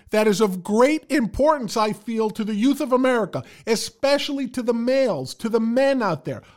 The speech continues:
I'm not talking about gender fluid men. I'm not talking about men who have transitioned to being men.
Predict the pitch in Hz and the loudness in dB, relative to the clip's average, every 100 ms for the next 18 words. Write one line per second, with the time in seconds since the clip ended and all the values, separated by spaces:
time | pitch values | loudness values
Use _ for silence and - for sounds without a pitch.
0 | 117 143 185 190 220 208 220 233 214 226 | -8 -4 -2 -2 -2 -2 -2 -2 -2 -2
1 | 240 262 - 277 285 214 180 175 220 - | -2 -2 -6 -4 -4 -4 -4 -4 -6 -10
2 | - 175 196 214 233 233 233 233 226 220 | -12 -6 -2 -2 -2 -2 -4 -4 -2 -2
3 | 226 240 233 226 - 233 202 240 277 240 | -2 -2 -2 -2 -4 -4 -4 -4 -2 -2
4 | 220 180 190 180 170 156 202 | -2 -4 -2 -2 -2 -2 -2